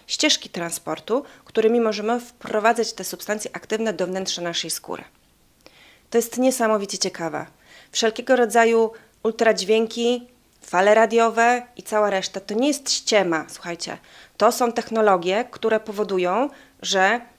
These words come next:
wprowadzamy te składniki do wnętrza naszej skóry. Tak. Technologie. Czy technologią jest przeczytanie składu insi, jakiegoś taniego kosmetyku za kilka złotych albo kilkanaście złotych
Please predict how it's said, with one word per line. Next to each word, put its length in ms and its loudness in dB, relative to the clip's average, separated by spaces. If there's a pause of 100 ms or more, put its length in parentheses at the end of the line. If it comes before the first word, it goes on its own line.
(200)
wprowadzamy 760 0
te 120 -8
składniki 460 -10
do 120 -4
wnętrza 360 -6
naszej 300 -10
skóry. 340 -12 (800)
Tak. 380 -16 (1040)
Technologie. 800 -2 (720)
Czy 120 -4
technologią 920 4
jest 500 -2 (400)
przeczytanie 680 0
składu 500 -4
insi, 540 -6 (1300)
jakiegoś 340 -2
taniego 400 -2
kosmetyku 640 -4
za 420 4
kilka 340 0
złotych 500 -4
albo 220 -4
kilkanaście 640 -4
złotych 460 -14